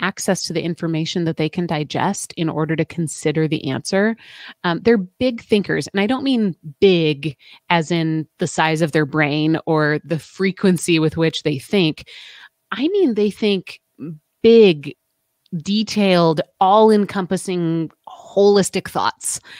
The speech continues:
and they can pick apart a topic into more idea molecules than most people. And they truly enjoy thinking or detective works that it takes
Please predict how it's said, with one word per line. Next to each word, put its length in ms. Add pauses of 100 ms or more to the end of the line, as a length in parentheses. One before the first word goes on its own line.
(200)
and 140
they 100
can 200
pick 260
apart 600
a 60
topic 640
into 240
more 640
idea 460
molecules 720
than 180
most 280
people. 440 (400)
And 120
they 100
truly 400
enjoy 600 (300)
thinking 600
or 220
detective 600
works 260
that 160
it 140
takes 520